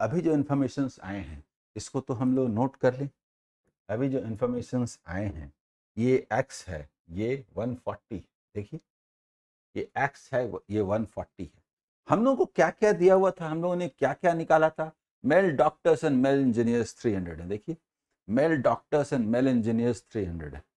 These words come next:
यानी कि this is three hundred minus X होगा ना, male doctors and male engineers, इसको बोलेंगे X plus वन फ़ोर्टी,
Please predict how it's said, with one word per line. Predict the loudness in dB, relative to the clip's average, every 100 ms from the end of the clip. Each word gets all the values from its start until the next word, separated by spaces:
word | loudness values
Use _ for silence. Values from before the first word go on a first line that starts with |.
| _ _ _ _ 0
यानी | 2 4 2
कि | 0 -8 -8 _ -14 -8
this | -8 -6 -4
is | -2 -4 -10 _ _ _ _ _ _
three | -4 0 0 -2
hundred | -4 -4 -4 -4 -4 -6 -14 _ _ _ _ _ -10
minus | -6 -4 -4 -6 -12 _ -14
X | -14 _ _ _ _ _ _ _ _ _ _ _ _ _ -2
होगा | 0 -2
ना, | -4 0
male | 2 2 0
doctors | -2 -2 -8 -6
and | -6 -4
male | -2
engineers, | -2 -2 -2 -6 -8 -16 _ _ _ _ _ _ _ _ _ _ _ _ _ _ -12
इसको | -6 -2 0
बोलेंगे | 0 -2 -4 -4 -6 -12 _ _ _ -14
X | -14 -14 _ _ -8
plus | -4 -4 -4 -14 _ _ _ _ -10
वन | -4 -2 -4 -8 _
फ़ोर्टी, | -10 -10 _ -14